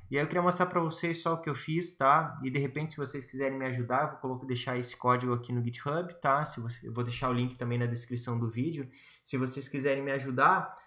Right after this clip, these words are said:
eu só tava trabalhando aqui, pessoal, ó, pra fazer esse tipo de menu, que aumenta a área de foco do usuário, né?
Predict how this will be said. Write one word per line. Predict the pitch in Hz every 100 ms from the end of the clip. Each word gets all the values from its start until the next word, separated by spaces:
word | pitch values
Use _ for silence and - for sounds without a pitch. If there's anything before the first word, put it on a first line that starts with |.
| -
eu | -
só | 190
tava | 220 220
trabalhando | 240 220 190 180 180
aqui, | - 214
pessoal, | - 190 - 143 120
ó, | 113 104 - - _ _ _ _
pra | - 147
fazer | 165 151 160 165 160
esse | 180 - 165
tipo | 180 180 165
de | 156
menu, | 180 175 147 143 - - _ _ _ _ -
que | 147 139 -
aumenta | 131 131 143 160 151
a | 127
área | 131 135 131
de | 120
foco | - 127 127 127
do | 120
usuário, | 117 117 113 127 165 143
né? | 135 156